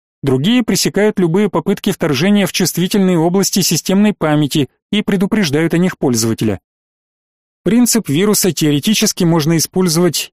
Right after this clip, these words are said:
и не для вредительских, а даже для полезных целей.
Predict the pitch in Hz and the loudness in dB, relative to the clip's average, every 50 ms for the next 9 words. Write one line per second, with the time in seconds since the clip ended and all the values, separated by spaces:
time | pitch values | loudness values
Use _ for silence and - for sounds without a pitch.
0 | _ - 180 185 185 165 165 175 165 151 156 165 170 226 233 - 151 123 - - | _ -2 0 0 0 2 0 0 0 0 0 0 0 0 0 0 0 -2 -2 -2
1 | - 120 - - 147 143 143 139 131 165 160 139 156 147 147 160 160 - 175 170 | -2 -4 -2 -2 -2 -2 0 0 0 0 0 0 0 0 0 -2 -2 0 0 0
2 | 190 208 190 135 123 139 131 - - - - 165 127 117 104 - | 2 2 2 2 2 0 -2 -2 -2 -2 0 0 0 0 -2 -4